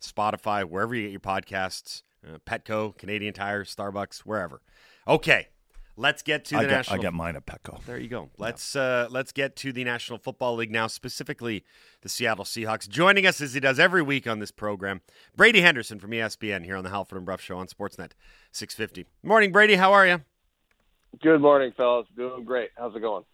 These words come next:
Speaker 1: Good. It feels like it's been a while since we've actually got to be, sink into some Seahawks stuff, 'cause that game a couple weeks ago, while it was actual N F L action, uh, it was over in Munich, so it felt a little bit of distance between us and them. And then, of course, they came back, had their bye week, and now it's all prep for this game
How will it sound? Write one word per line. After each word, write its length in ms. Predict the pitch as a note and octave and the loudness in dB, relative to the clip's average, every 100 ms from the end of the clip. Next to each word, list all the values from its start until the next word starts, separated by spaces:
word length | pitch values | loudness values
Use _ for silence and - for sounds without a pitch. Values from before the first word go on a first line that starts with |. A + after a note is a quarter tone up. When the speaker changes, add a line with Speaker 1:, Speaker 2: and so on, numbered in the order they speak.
| - | -6
Speaker 1:
Good. 180 | G#3 B2+ | -2 -2
It 100 | - | -2
feels 200 | G#3+ C4 | -6 -6
like 100 | D#4+ | -4
it's 80 | |
been 100 | A#3+ | 0
a 40 | F3 | 0
while 380 | F#2+ B2 D#3 F#2+ | -2 -2 -2 -4
since 220 | F#2+ - | -12 -12
we've 160 | G#2+ | -8
actually 380 | G2+ G2+ - G#2 | -6 -6 -8 -10
got 260 | F2+ G#2+ - | -6 -8 -8
to 60 | F#2 | -14
be, 120 | G2 | -14
sink 360 | F#2+ - C3 A2 | -8 -6 -6 -4
into 260 | A#2 A#2 G#2 | -6 -6 -10
some 280 | G2+ F2+ - _ _ | -12 -12 -16 _ _
Seahawks 540 | - C3 C#3+ C3+ A2 - | -6 -2 2 4 2 -2
stuff, 340 | - G2 - | -6 -8 -6
'cause 280 | B2 A#2 - _ - | -6 -6 -8 _ -4
that 240 | D3+ D#3 C#3 | 0 2 4
game 400 | E3+ G3 F#3+ D#3+ | 4 6 4 0
a 60 | C#3+ | 0
couple 300 | E3 C#3+ C3+ | 0 0 0
weeks 260 | F3 - | -2 -2
ago, 240 | B2 A2 A#2 | -4 -2 2
while 240 | A#2+ C3 | 4 4
it 60 | A#2+ | 2
was 240 | A#2+ F#2+ | 0 -2
actual 420 | A#2+ A2+ - A2 A2 | -4 -4 -6 -8 -4
N 80 | A#2+ | -6
F 140 | A#2 | -4
L 120 | G#2 | -2
action, 460 | A2 D3+ - G#2+ G2 _ _ - | 2 0 0 -12 -14 _ _ -4
uh, 160 | A2 A#2+ | -2 -2
it 80 | |
was 120 | B2 C3 | 0 4
over 300 | G3 G3+ G3 | 6 8 6
in 120 | D3 | 6
Munich, 420 | C3 A#2+ B2+ - | 2 2 -2 -4
so 240 | - B2 | -6 -6
it 100 | B2 | -6
felt 260 | - G3 - | -6 -6 -6
a 40 | |
little 240 | A2 A#2 G#2 | -6 -4 -4
bit 100 | F#2 | -6
of 80 | E2+ | -8
distance 380 | F#2+ - F2+ | -14 -14 -18
between 340 | - - G2+ F2 | -20 -12 -10 -8
us 300 | F#2+ - F2+ | -8 -8 -10
and 100 | F#2 | -4
them. 300 | C3+ G3 E3+ | -2 0 -2
And 100 | C3 | -4
then, 60 | |
of 100 | B2+ | -4
course, 200 | - B2 | -4 -6
they 100 | A#2 | -6
came 200 | G#2+ A2 | -10 -4
back, 300 | A2 C#3 D3 _ - _ | 2 2 0 _ -20 _
had 140 | B2 | -2
their 100 | B2 | -2
bye 200 | G#2+ B2+ | 2 2
week, 180 | D3+ D#3+ | 2 0
and 80 | D3+ | 2
now 200 | D#3 F3+ | 4 4
it's 120 | F3 | 4
all 140 | E3+ D#3 | 2 2
prep 360 | - E3+ E3 | 4 4 4
for 60 | D3 | -4
this 180 | C3+ - | -10 -6
game 380 | C#3+ C#3+ C#3 | -2 -2 -2